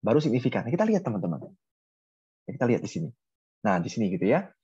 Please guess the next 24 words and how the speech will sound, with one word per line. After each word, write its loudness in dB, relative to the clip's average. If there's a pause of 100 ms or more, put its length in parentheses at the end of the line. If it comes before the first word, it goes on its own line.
(280)
Nah, 0
kita 0
lihat 2
apakah -2
signifikan 0
semua 0
atau -4
tidak. -4
Ternyata 2
ada -2 (240)
dua 4
signifikan, -2
teman-teman. -14
Kita -4
lihat. -2 (800)
X -4
satu -2
ke 6
Y, 4
ya, 2
customer 0
engagement 0
ke -2
loyalty, 0